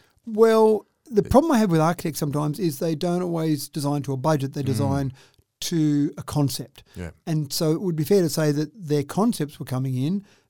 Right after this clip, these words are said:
Speaker 1: that there was no way it could be built for five million dollars.
Speaker 2: Mm.
Speaker 1: So they started to bring in a whole range of extra features
Speaker 2: Mm.
Speaker 1: in this. And so we thought, "Well, that'd be nice to do that." We went back to a different government department, a different
Speaker 2: Mm.
Speaker 1: area of government.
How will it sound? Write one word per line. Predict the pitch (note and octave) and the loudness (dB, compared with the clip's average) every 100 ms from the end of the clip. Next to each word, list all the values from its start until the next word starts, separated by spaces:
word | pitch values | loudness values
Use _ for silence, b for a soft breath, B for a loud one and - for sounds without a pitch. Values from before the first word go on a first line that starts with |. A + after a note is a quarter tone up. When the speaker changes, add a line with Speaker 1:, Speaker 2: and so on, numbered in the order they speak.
| _ | _
Speaker 1:
that | D#3+ E3 A#3 | -4 -4 -2
there | D3+ | -2
was | C#3+ | 0
no | F3 C#3+ | 0 0
way | C3+ C3 | 2 0
it | C3 | -2
could | B2 | -4
be | |
built | A#2+ C#3 - | -2 -4 -6
for | |
five | - C3+ B2+ | -6 -4 -2
million | C3 B2 | -2 -2
dollars. | B2 B2+ - - | -4 -8 -12 -10
Speaker 2:
Mm. | G2+ G2 E2 - | -6 -6 -8 -8
Speaker 1:
So | - | -2
they | D#3+ E3+ | 4 4
started | A#3+ G3+ D3+ | 6 6 6
to | D3 D3 _ _ B3 | 0 -2 _ _ -6
bring | D#3 E3 | 2 4
in | D#3 | 4
a | D3 | 0
whole | A#2+ D3 | 0 0
range | C#3 B2+ | 0 -2
of | - | -4
extra | E3 - D3 C3 - | -8 -4 -2 -2 -4
features | - D3 C#3+ F3 A3 G#3 - | 0 2 2 2 0 -2 -6
Speaker 2:
Mm. | A2 G#2+ | -8 -6
Speaker 1:
in | F3 D3+ C3+ | -2 0 0
this. | F#3+ B3 | -2 -4
And | G#3+ | 2
so | A3 | 2
we | G3+ A3+ G3 | 4 2 4
thought, | G3+ F#3+ F#3 | 4 4 2
"Well, | F#3+ F#3 F3+ | 0 2 2
that'd | F#3 | 0
be | D#3 | 0
nice | D#3+ F#3+ F#3+ | 2 2 0
to | - | -2
do | D#3 C#3+ | 0 0
that." | D3+ G#3+ b b _ | 0 -4 b b _
We | E3 | 4
went | G3 D#3+ | 4 4
back | E3+ D3+ - | 0 -2 -6
to | - | -4
a | C#3+ | -2
different | C3 A3+ G#3+ E3+ _ _ | 2 2 2 -6 _ _
government | D#3 C3 C3 | -4 -2 -4
department, | C3+ C3+ D#3+ C#3 | -4 -4 -4 -4
a | |
different | - C#3+ | -4 -4
Speaker 2:
Mm. | C3+ | -2
Speaker 1:
area | A#2+ | -4
of | B2+ | -4
government. | B2+ F#3+ | -4 -4